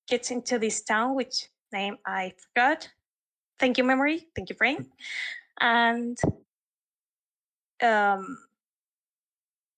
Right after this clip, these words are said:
you have to, like, manually assemble and disassemble stuff and fix stuff to make it all better.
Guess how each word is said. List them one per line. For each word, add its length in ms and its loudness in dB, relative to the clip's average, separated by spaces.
you 460 4
have 640 -2
to, 580 -4
like, 240 -2
manually 680 -2
assemble 460 -2
and 180 0
disassemble 600 -4
stuff 480 2
and 240 -4
fix 220 -4
stuff 320 -2
to 60 -14
make 120 -10
it 60 0
all 100 2
better. 260 2